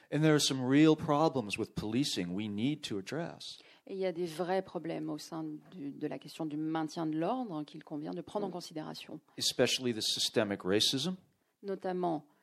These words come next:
Speaker 2: particulièrement le racisme systémique.
Speaker 1: And the, the shooting of, of young African American males.
Speaker 2: Et les, les, les fusillades, les, les, les jeunes noirs américains qui se font tirer dessus par la police.
Speaker 1: And that led to some very difficult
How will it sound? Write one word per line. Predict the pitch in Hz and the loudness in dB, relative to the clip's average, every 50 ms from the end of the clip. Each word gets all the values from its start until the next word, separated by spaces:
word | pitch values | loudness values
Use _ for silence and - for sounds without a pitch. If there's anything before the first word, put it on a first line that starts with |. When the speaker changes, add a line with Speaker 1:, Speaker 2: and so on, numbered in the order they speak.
| _ _ _ _ - | _ _ _ _ -8
Speaker 2:
particulièrement | - 208 190 - - - 208 190 196 185 180 175 170 170 160 151 156 | -8 -8 -8 -8 -14 -10 -4 -2 0 0 0 0 0 0 0 0 0
le | 160 165 | -2 -2
racisme | 160 160 165 156 - - 160 - - 160 | -2 -4 -6 -8 -8 -10 -12 -10 -10 -10
systémique. | 151 - - 151 - - 156 151 151 175 254 294 285 - - - - | -10 -8 -10 -12 -12 -6 -4 -4 -2 0 0 -2 -2 -4 -10 -14 -8
Speaker 1:
And | 107 127 120 120 | -4 -4 -2 0
the, | 120 123 - | 0 0 -2
the | - 113 120 113 | -2 0 0 2
shooting | - - - - 135 127 117 120 113 110 | 2 4 4 6 4 6 4 4 2 0
of, | 107 104 98 - - | -2 -4 -4 -6 -6
of | - 104 101 92 | -6 -6 -6 -4
young | 101 98 101 98 98 95 95 95 90 - - | 0 2 2 2 2 0 -4 -6 -8 -6 -2
African | - 101 95 - 107 - 98 90 | -2 -2 0 -2 -4 -8 -6 -6
American | 90 90 90 85 85 82 - - 80 85 85 85 | -4 -4 -4 -4 -4 -6 -8 -10 -12 -10 -10 -8
males. | 82 78 78 76 76 - - - _ _ _ - _ - - | -8 -8 -10 -10 -10 -10 -12 -12 _ _ _ -20 _ -8 -4
Speaker 2:
Et | 185 185 180 | -2 -2 -2
les, | 180 180 180 - | 0 -2 -2 -2
les, | - 180 180 175 175 | -4 -4 -4 -4 -2
les | 165 170 175 | -2 -2 -2
fusillades, | 165 - 175 175 160 175 196 240 247 233 190 | -4 -4 -6 -10 -8 -2 2 2 2 2 2
les, | 175 180 180 170 170 | -2 -2 0 0 0
les, | 156 156 156 156 156 156 160 156 151 139 135 107 | -2 -2 -4 -4 -2 -2 -2 -2 -2 -4 -4 -4
les | 147 147 160 160 | -2 0 0 0
jeunes | 156 147 160 180 175 175 165 156 - - | 0 0 0 0 2 2 0 -2 -2 -2
noirs | 160 165 170 175 175 175 165 160 156 156 | 0 0 2 2 2 0 0 -2 -4 -6
américains | 151 143 143 139 143 143 - - 269 254 | -8 -6 -6 -8 -8 -10 -8 -8 -8 -8
qui | - - | -8 -10
se | - - - | -18 -18 -16
font | - - 156 | -14 -14 -14
tirer | - - 156 151 | -12 -12 -12 -12
dessus | - - - | -12 -12 -14
par | - - - | -12 -12 -12
la | - - | -14 -14
police. | - - - 262 - - | -14 -12 -12 -12 -10 -4
Speaker 1:
And | 131 120 110 | -4 2 4
that | 120 117 | 4 4
led | 95 113 113 104 95 | 4 4 2 2 2
to | 104 | 0
some | - - - 92 | -4 -4 -4 -4
very | 85 107 110 110 104 | 2 4 4 4 4
difficult | 87 - - 110 - - - - - - 104 92 80 | 2 0 -2 -2 -2 -2 -6 -6 -4 -2 -2 -2 -2